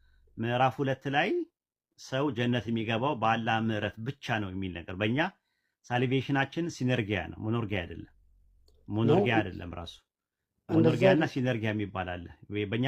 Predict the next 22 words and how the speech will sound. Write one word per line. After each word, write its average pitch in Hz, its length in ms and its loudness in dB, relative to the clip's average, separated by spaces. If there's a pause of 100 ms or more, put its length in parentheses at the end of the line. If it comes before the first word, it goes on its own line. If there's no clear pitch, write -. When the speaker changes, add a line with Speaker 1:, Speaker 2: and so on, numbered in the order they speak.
Speaker 1:
ትምህርት 151 360 -2
ምንድን 127 280 -4
ነው? 196 140 -2 (640)
ሰው 139 180 -2
ጀነት 123 360 0
የሚገባው 113 500 0 (400)
በአላህ 104 320 -2
ይቅርታና 104 540 -6
ምህረት፣ 110 380 -4 (680)
በተመሳሳይ 107 540 -4
ደግሞ 127 240 -2
ከአማ-፣ 113 540 0
ከሰው 110 500 -4
ደግሞ 117 240 0 (460)
ነፃ 110 260 -8
ፈቃድ 107 280 -6
የሚባል 92 340 -6
ነገር 87 240 -6
አለ። 76 120 -10 (720)
ኮምፓታቢሊስት 139 680 -2
ነን 90 180 -6
እኛ። 82 120 -10